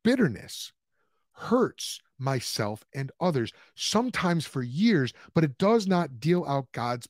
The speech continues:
perfect judge, judgment and justice. And it's sinful. I wasn't protecting myself by becoming bitter. I was hurting myself, and I was sinning against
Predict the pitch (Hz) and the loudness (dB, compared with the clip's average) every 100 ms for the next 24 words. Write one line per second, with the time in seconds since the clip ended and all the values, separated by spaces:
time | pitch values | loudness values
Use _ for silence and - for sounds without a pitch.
0 | _ - 117 - 107 _ - 143 151 135 | _ -10 -8 -8 -14 _ -8 0 0 0
1 | - - _ - 185 160 101 - - 117 | -10 -16 _ 0 0 0 -6 -12 -12 -4
2 | 175 180 - - - - _ _ _ - | -2 -2 -4 -18 -20 -20 _ _ _ -4
3 | 160 180 - - 233 240 160 - - _ | -2 -2 -2 0 2 2 0 -8 -18 _
4 | - - _ - 233 247 202 175 - 127 | -20 -20 _ 0 2 2 0 -2 -6 -10
5 | - - 226 - 139 107 95 - - 82 | -8 -6 -4 -2 -4 -4 -8 -8 -10 -12
6 | - _ _ _ _ _ _ _ _ 139 | -16 _ _ _ _ _ _ _ _ -4
7 | 120 117 - 110 85 - 110 185 - _ | -4 -8 -10 -12 -10 -8 -2 -2 -2 _
8 | _ - 135 139 131 - - 226 233 123 | _ -4 0 0 -2 -6 -4 -2 0 -2
9 | 92 78 - - - _ _ _ _ - | -6 -10 -14 -14 -18 _ _ _ _ -10
10 | 123 120 110 _ - - - 170 135 101 | -4 -4 -6 _ -12 -6 0 0 0 -6
11 | - 101 113 101 - | -14 -10 -10 -10 -16